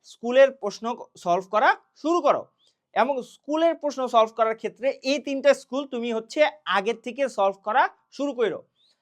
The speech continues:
এবং আমি যেহেতু এসএসসিতে গোল্ডেন এ প্লাস পাইছিলাম, আমার জার্নিতে আমি কখনোই বোর্ডের কোশ্চেন সবগুলা সলভ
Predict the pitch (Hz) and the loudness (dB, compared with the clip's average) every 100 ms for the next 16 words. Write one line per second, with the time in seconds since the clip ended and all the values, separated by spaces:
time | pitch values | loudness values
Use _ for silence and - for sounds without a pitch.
0 | _ _ - 240 269 226 180 214 277 269 | _ _ -2 2 2 2 0 0 0 -2
1 | 311 - 269 226 247 262 262 180 190 233 | -2 2 2 2 -4 -4 -4 0 0 0
2 | 247 247 254 247 208 190 165 160 - _ | -4 -2 -4 0 -2 -2 -2 -4 -4 _
3 | _ - 214 269 254 226 226 247 196 185 | _ 0 2 2 2 2 2 0 0 -2
4 | - 180 226 240 - 220 220 269 240 190 | -2 -4 -4 -4 0 0 0 -4 -2 -2
5 | 185 208 247 247 226 220 240 202 202 190 | -2 0 0 0 -4 -4 -10 -6 -4 -4
6 | 190 233 220 208 | -4 -4 -2 -2